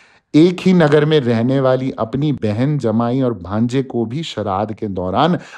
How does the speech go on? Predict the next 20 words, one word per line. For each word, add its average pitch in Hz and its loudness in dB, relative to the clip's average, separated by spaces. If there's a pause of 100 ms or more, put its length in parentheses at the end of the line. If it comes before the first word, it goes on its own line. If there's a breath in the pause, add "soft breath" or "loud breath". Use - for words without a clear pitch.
(120)
भोजन 110 -2
जरूर 104 -4
कराना 82 -6
चाहिए। - -14 (640 soft breath)
ऐसा 135 4
ना 135 2
करने 147 0
वाले 131 2
व्यक्ति 120 -4
के 120 -4
घर 101 -2
में 151 -2 (280 loud breath)
पितरों 107 -6
के 110 -6
साथ-साथ 113 -4 (420 loud breath)
देवता 113 0
भी 101 -4
भोजन 101 -4
ग्रहण 101 -4 (180)
करने 107 -2